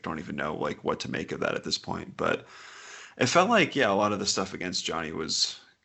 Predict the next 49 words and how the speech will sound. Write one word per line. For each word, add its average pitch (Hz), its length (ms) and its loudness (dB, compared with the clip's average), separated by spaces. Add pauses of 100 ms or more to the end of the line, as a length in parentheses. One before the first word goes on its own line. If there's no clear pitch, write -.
(220)
kind 104 440 0
of 110 140 0
swirling 107 520 2
right 98 160 4
around 92 280 4
when 82 300 -6 (260)
Crimes 98 260 0
of 92 100 -2
Grindelwald 80 480 -4
came 78 220 -6
out. 71 380 -2
So 90 180 0
it, 101 140 -2
it 101 140 -6
is 104 160 2
interesting 98 320 -2
that 87 100 -2
it - 80 -8
took - 160 -6
this - 200 -2
long. - 360 -4
But - 240 -4 (580)
I - 60 6
like 190 180 8
the, - 220 4
I 101 40 8
like 165 160 6
the 160 80 -6
choice, 170 360 -2
Mads 101 180 -2
Mikkelsen. 123 500 0
He's 104 180 -2
just, 127 200 0 (520)
like 107 120 -2
I 117 40 -2
said, 127 240 0
he's 92 160 -4
better 107 360 6
in 101 160 0
everything. - 460 -2 (520)
Um, 92 460 -2 (840)
although 113 380 6
I 87 140 4
am 131 100 4
one 151 100 2
of 127 60 2
those 107 120 -2
people 110 440 -4
that, 92 360 -4